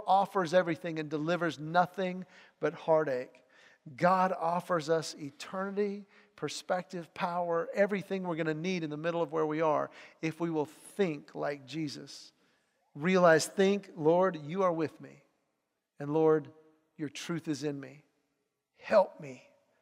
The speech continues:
Help me take this truth and know it where I'm right now." Let's pray. Father, thank you so much for making it so simple. Help us to have these thoughts.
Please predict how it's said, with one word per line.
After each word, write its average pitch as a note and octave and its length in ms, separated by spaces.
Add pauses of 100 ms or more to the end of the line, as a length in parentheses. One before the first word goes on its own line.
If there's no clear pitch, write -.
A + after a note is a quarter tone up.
(160)
Help F3+ 260
me E3+ 140
take - 300
this D#3 180
truth C#3+ 380 (240)
and C#3 400
know D3 240
it - 260 (160)
where C#3+ 220
I'm C3+ 200
right B2+ 240
now." B2 300 (800)
Let's D3+ 180
pray. C3+ 340
Father, E3 440
thank F3 340
you D#3 80
so - 580
much - 580 (1080)
for F3 220
making D#3+ 320
it - 120
so F3 320
simple. D3+ 460
Help E3+ 320
us - 140
to E3+ 80
have D3+ 240
these D3+ 220
thoughts. - 640